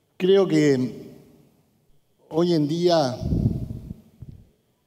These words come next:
el problema, tenemos un problema que es lo urgente y que es salir lo más rápidamente posible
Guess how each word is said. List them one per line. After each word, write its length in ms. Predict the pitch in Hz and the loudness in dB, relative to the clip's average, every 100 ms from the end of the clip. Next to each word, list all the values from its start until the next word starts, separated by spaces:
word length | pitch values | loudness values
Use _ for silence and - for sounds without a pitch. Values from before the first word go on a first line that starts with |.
| _ _ _ _ _ _ _ _ _ _ _ _ _ | _ _ _ _ _ _ _ _ _ _ _ _ _
el 160 | - 135 | -6 -4
problema, 640 | 117 139 165 180 180 165 131 - - - - _ _ _ _ _ _ _ _ _ _ _ _ _ _ _ _ _ _ _ _ _ | 0 0 2 2 2 0 -2 -8 -20 -20 -20 _ _ _ _ _ _ _ _ _ _ _ _ _ _ _ _ _ _ _ _ _
tenemos 360 | 160 180 170 | -4 -2 -4
un 100 | 165 | -6
problema 540 | 156 147 160 165 160 139 | 0 0 2 0 0 0
que 220 | 143 143 | -2 -2
es 400 | 135 - - - _ _ _ _ _ _ _ _ _ _ _ - | -2 -10 -18 -20 _ _ _ _ _ _ _ _ _ _ _ -8
lo 180 | 117 | -2
urgente 760 | 127 123 127 180 175 175 185 180 - - - - _ _ _ _ _ _ _ _ _ _ _ _ _ _ _ _ | -2 -2 -2 -2 -2 -2 -2 -4 -12 -18 -20 -20 _ _ _ _ _ _ _ _ _ _ _ _ _ _ _ _
y 80 | 143 | -16
que 220 | 120 139 | -2 0
es 80 | 151 | 0
salir 600 | 156 139 143 160 160 135 - - - _ _ - | 0 -2 0 0 0 -2 -6 -18 -20 _ _ -6
lo 160 | 123 | -2
más 240 | 143 190 180 | 0 0 0
rápidamente 760 | 175 160 156 139 147 143 147 | -2 0 -2 0 -2 -2 -4
posible 840 | 123 117 - 151 147 151 143 110 | -4 -6 -4 -4 -2 -2 -2 -6